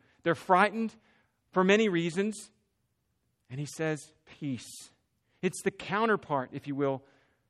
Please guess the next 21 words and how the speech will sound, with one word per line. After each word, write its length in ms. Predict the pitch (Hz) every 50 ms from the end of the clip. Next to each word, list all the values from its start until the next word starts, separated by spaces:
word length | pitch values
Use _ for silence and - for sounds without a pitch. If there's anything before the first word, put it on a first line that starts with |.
| _ _ _ _
to 100 | - -
"It's 180 | 123 123 - -
finished." 460 | - 196 220 202 120 - - - - _ _ _ _ _ _ _ _ _ _ _ _ _ _ _ _ _ _ _
Good 180 | 120 175 185 -
Friday, 400 | - - 208 196 196 190 165 151
he 140 | 139 165 151
says 280 | - - 185 196 147
that. 200 | 135 123 123 - _
"It 260 | 156 170 185 175 - _ -
is 320 | 165 160 160 156 160 - _ _ _ _ _ _ _
finished." 680 | _ - - 156 151 135 123 113 - - - - - _ _ _ _ _ _ _ _ _ _ _ _ _ _ _ _ _ _ _ _ _ _ _ _ -
The 100 | 151 143
work 500 | 135 151 180 202 220 220 220 - - - _ _ _ _
has 260 | - 185 185 147 131
been 480 | 120 - 175 175 175 175 180 175 175 160 - _ _ _ _ _ _
accomplished. 880 | 160 165 160 - - - 170 175 175 - - 151 147 127 - - - - _ _ _ _ -
God's 380 | - 180 185 196 196 151 135 170
wrath 640 | 165 160 180 180 190 202 214 226 233 220 - - - _ _ _
has 300 | - 202 202 196 170 151
been 340 | 147 190 185 180 185 175 - - - _ _ - - - - -
satisfied. 760 | 208 196 196 190 190 180 - - - 185 165 156 147 143 123